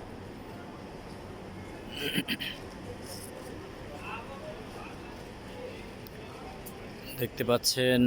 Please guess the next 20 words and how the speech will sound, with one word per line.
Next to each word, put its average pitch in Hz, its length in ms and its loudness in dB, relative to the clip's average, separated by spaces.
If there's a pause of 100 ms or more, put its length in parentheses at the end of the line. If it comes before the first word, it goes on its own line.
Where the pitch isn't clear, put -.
(100)
আহ, 131 60 4 (540)
আরও 110 280 10
একটি 120 240 6
বিমান 117 580 10
খুব 123 180 10 (100)
কাছাকাছি 120 520 6
চলে 117 260 10
আসছে, 110 440 10
আমরা 107 420 10 (680)
দেখব। 117 500 12 (1400)
সিরিয়ালে 120 520 8
কিন্তু 123 280 10
অনেকগুলো 120 600 10
বিমান, 110 280 8
এই 110 120 8
যে 113 100 8
দেখতে 113 240 8
পাচ্ছেন 113 400 6
এখান 110 300 6
থেকে 113 340 6